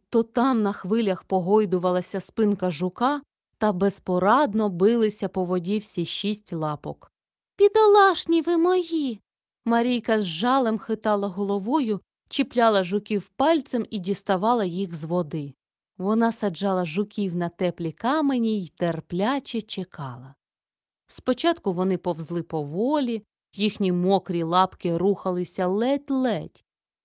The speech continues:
Потім жуки помалу обсихали та войовничо піднімали свої роги. І ось уже розпрямляли крила,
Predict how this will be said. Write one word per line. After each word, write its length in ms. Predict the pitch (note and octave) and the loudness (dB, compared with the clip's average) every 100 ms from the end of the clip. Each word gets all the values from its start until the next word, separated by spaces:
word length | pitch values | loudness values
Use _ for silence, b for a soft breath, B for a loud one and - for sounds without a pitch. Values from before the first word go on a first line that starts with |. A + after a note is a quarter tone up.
| _ | _
Потім 420 | A#3+ A#3 B3+ D#4 | 4 4 6 2
жуки 340 | F3 F#3 A#3+ B3+ | 2 0 0 0
помалу 600 | A#3 E3+ E3 F#3+ A#3 A3 | 2 2 2 4 6 4
обсихали 720 | F#3 - F3 - G#3+ B3+ A3+ | 2 -2 -8 2 4 6 4
та 220 | G#3 F3+ - B B | 4 0 0 B B
войовничо 920 | F3 G#3 F3 D#3+ C#3 E3+ B3 C#4 - G#3 | 4 4 4 0 -2 2 4 4 0 -2
піднімали 680 | G3+ F3 E3+ E3+ F3+ F3+ | -2 -2 0 2 4 2
свої 460 | E3+ - E3+ D#3 E3 | 0 -4 -4 -2 -2
роги. 460 | D#3 D#3 C3 D3+ - _ _ _ G3+ | 0 -2 -4 -12 -16 _ _ _ -4
І 180 | F#3+ - | -4 -2
ось 540 | F#3 A#3 D4 - - _ _ _ _ | 0 2 0 -2 -12 _ _ _ _
уже 480 | G3 F#3+ E3+ G3+ G3 | -6 -4 -2 0 0
розпрямляли 880 | F3 E3+ - F3+ F3+ F3 F3 F3 E3 | 0 -4 -4 -4 -2 -2 -2 -4 -6
крила, 680 | - E3 G#3 C4+ A3+ D#3+ | -8 -4 -2 -2 -4 -6